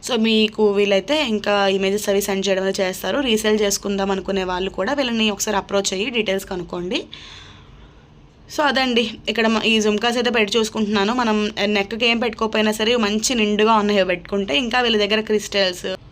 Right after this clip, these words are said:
బీడ్స్, రకరకాలు అనమాట. ఇంకా అన్ని రకాల జ్యువెలరీ ఐటమ్స్ అయితే రెడీగా ఉన్నాయి. ఇక్కడ నేను చూపిస్తున్నాను చూసారా, ఇవి ఈ టైప్లో కూడా కొన్ని ఉన్నాయన్నమాట. బ్రేస్లెట్స్, బ్యాంగిల్స్ ఇవి కూడా ఉన్నాయి. So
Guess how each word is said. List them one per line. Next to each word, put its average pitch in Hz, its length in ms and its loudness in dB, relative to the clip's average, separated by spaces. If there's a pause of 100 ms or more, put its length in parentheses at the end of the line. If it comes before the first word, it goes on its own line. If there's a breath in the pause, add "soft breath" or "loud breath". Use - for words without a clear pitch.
(120)
బీడ్స్, 226 720 4
రకరకాలు 220 600 2
అనమాట. 202 400 0
ఇంకా 196 320 0
అన్ని 233 300 4
రకాల 202 320 0
జ్యువెలరీ 202 360 0
ఐటమ్స్ 202 340 0
అయితే 196 180 -4
రెడీగా 202 340 -2
ఉన్నాయి. 196 220 -2
ఇక్కడ 208 140 -4
నేను 202 180 -2
చూపిస్తున్నాను 208 500 -2
చూసారా, 208 400 -2 (460 loud breath)
ఇవి 233 180 0
ఈ 247 220 0
టైప్లో 233 340 0
కూడా 233 200 -2
కొన్ని 233 260 0
ఉన్నాయన్నమాట. 190 640 -2
బ్రేస్లెట్స్, 196 920 -2
బ్యాంగిల్స్ 196 840 -2 (600 loud breath)
ఇవి 202 160 0
కూడా 208 260 0
ఉన్నాయి. 214 580 0 (460 loud breath)
So 262 60 0